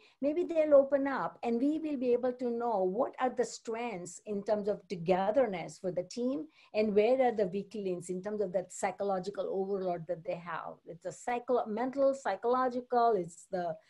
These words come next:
physical, it, it's like you name it and there is an overload, right? And,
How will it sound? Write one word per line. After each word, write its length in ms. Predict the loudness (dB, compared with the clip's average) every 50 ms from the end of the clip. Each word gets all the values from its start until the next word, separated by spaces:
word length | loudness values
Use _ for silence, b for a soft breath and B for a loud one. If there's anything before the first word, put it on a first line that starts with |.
| b b b b b b 4
physical, 640 | 6 6 6 6 4 2 0 2 8 8 8 8 8 4 2
it, 120 | -4 -2 0
it's 160 | 0 0 4 6
like 180 | 6 6 6
you 160 | 4 4 6
name 260 | 6 6 6 6 4 2
it 120 | 4 4
and 140 | 2 6 6
there 100 | 6 6
is 140 | 6 4 4
an 140 | 2 2
overload, 600 | 2 2 2 2 2 0 -2 -2 -6 -6 -8 -6 -4
right? 300 | -2 0 0 -2 -2 -6 b b b b b b b _ -8
And, 260 | -4 -2 -2 -2 -4